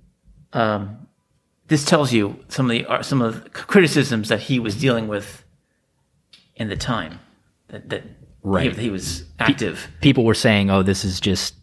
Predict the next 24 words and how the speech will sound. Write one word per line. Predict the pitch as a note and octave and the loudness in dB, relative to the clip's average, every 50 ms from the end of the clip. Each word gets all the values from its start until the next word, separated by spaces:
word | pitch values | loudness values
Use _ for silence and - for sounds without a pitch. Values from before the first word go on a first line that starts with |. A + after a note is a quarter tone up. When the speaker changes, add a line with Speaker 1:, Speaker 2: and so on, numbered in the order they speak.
| _ - - - | _ -20 -8 0
Speaker 2:
hedonism." | - B2 A2+ G#2+ G2 F#2 E2 D#2 D#2+ D#2 D#2 D2+ - _ _ _ - | 4 4 4 6 4 2 2 0 -4 -6 -6 -8 -12 _ _ _ -8
And | B2 F#2 | -4 -4
he's | F#2 F2+ F2 | -2 -4 -4
saying, | - F#2 F2 E2+ E2+ E2+ | -2 -4 -2 -2 -2 0
"No, | F2+ G#2 G#2 G2+ F#2+ F#2+ F#2+ F#2 F#2+ - - - - - F2+ - - | 2 4 4 4 4 4 2 0 -2 -6 -10 -20 -20 -20 -20 -20 -16
it's, | - G2+ - - - - - - _ _ - | -14 -12 -10 -10 -12 -12 -12 -16 _ _ -12
it's | - - - | -6 0 2
not." | A2+ F#2 E2 - - _ - - _ _ _ _ _ _ _ _ _ _ - - | 2 2 2 -2 -8 _ -20 -20 _ _ _ _ _ _ _ _ _ _ -2 2
Speaker 1:
Well, | D3+ C#3 C3 - - - - - - | 2 2 2 2 -6 -16 -12 -4 -2
and, | D#3 C#3+ C#3+ | -2 -2 0
and | E3+ D#3 E3 | -2 0 2
what | D3 D3 D3+ | 2 2 2
he's | C#3+ C3 B2+ C3+ | 2 0 0 2
saying | G#3+ B3 A3+ E3+ C3+ B2+ | 2 4 4 2 0 -2
is, | B2 A#2 - - - - | -4 -6 -10 -18 -14 -8
he | - D3 | -8 -6
says, | C3+ - D3+ C3+ A#2+ - - - - _ _ _ _ _ - | -4 0 0 0 0 -2 -6 -12 -16 _ _ _ _ _ 0
"Either | D3 D#3 D#3 F3+ | 0 2 4 2
from | E3 - D#3+ C#3 C#3+ | 2 0 -2 -2 2
ignorance | F#3 G3 F#3+ F3 D3 C#3+ C#3 C#3 C3+ - - - | 0 2 2 2 0 2 0 -2 -4 -6 -8 -6
and | - D3 C#3+ B2 | -4 -2 -2 0
disagreement | D3+ D3 - C#3 C3+ E3+ F#3+ F#3 C#3+ A#2+ A#2 B2 - _ _ _ _ _ _ _ _ - - - _ _ _ _ _ _ _ - | -2 -2 -2 0 0 2 2 2 0 0 -2 -4 -10 _ _ _ _ _ _ _ _ -20 -20 -20 _ _ _ _ _ _ _ -2
or | D3 D3+ D3+ D3+ D#3 - E3 D#3+ | 0 4 4 4 4 4 2 0
from | - - C3 B2+ A#2+ A#2+ A#2+ B2 | 0 2 2 2 2 0 -4 -6